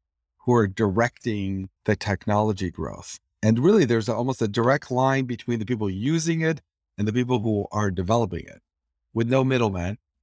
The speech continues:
So that was pretty revolutionary when we just said, "You know what? Obviously, you know, we have a priority list and stuff, but almost anything that anybody reasonably points out, we will implement,"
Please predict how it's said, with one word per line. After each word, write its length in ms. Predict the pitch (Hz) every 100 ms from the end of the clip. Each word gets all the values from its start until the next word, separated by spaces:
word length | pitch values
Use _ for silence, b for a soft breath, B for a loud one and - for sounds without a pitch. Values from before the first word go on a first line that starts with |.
| _
So 200 | - 120
that 220 | - 156
was 160 | 175 -
pretty 240 | - 123
revolutionary 920 | 101 110 104 104 104 - 98 95 95
when 260 | 95 101 101
we 120 | 104
just 220 | 104 107
said, 180 | - 95
"You 80 | 113
know 120 | 147
what? 260 | 147 131 123 _ _ _ -
Obviously, 420 | 202 233 - 170
you 120 | 147
know, 80 | 135
we 140 | 113 113
have 120 | 98
a 60 |
priority 460 | - 107 120 131 123
list 280 | 113 113 -
and 100 | 101
stuff, 220 | - 101
but 120 | 135 -
almost 360 | 180 202 - _ _
anything 460 | 151 175 170 175 156
that 140 | 135 - -
anybody 360 | 135 131 127 110
reasonably 720 | 95 120 143 127 117 113 110
points 440 | - 110 104 -
out, 280 | 123 113 76
we 200 | 95 110
will 220 | 98 87
implement," 540 | 107 120 101 80 64